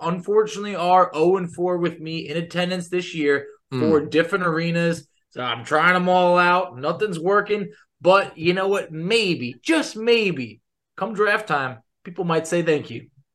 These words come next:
Speaker 2: Yeah, <laughs> I think people might, Facci. I mean, looking at the Pacers' record over the last, like,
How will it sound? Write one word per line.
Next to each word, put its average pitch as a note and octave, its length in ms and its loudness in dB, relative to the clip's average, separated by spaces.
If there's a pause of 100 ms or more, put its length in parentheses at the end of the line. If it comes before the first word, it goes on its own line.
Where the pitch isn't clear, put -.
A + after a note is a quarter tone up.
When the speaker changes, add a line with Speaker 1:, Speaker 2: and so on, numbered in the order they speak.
(140)
Speaker 2:
Yeah, D3 280 -2
<laughs> - 800 -4
I E3 120 2
think A3 200 0
people G#3+ 220 2
might, F#3+ 300 2
Facci. A#2 360 0
I A#2+ 40 0
mean, B2 240 0
looking D3 180 -2
at C3+ 160 2
the C3 60 -4
Pacers' C3 420 0
record B2+ 300 0
over A2 120 -2
the A2 120 -2
last, G#2+ 340 -2
like, F#2+ 320 -6